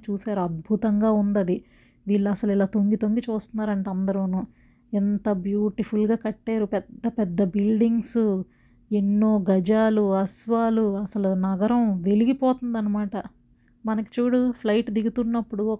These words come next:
పెద్ద ఢిల్లీదో, కాల్కటానో అలాంటి పెద్ద సిటీ దగ్గరకు వస్తున్న కొద్దీ లైట్లు వెలుగుతూ ఉంటే మనకు చూసేసరికి, "అబ్బా ఎంత బ్యూటిఫుల్గా ఉంది" అనుకుంటాం కదా.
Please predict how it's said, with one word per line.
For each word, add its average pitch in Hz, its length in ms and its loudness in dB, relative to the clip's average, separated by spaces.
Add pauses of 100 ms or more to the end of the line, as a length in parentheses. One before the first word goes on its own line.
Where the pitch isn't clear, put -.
పెద్ద 190 280 -2
ఢిల్లీదో, 208 760 2
కాల్కటానో 214 680 -4
అలాంటి 208 280 -2
పెద్ద 196 260 -4
సిటీ 220 260 -2
దగ్గరకు 214 380 0
వస్తున్న 214 240 -2
కొద్దీ 214 420 2 (540)
లైట్లు 233 380 2
వెలుగుతూ 220 480 0
ఉంటే 214 280 -2
మనకు 208 360 -2
చూసేసరికి, 220 360 -2
"అబ్బా 208 320 -4
ఎంత 208 400 0
బ్యూటిఫుల్గా 202 500 -2
ఉంది" 220 140 0
అనుకుంటాం 208 480 -2
కదా. - 200 -4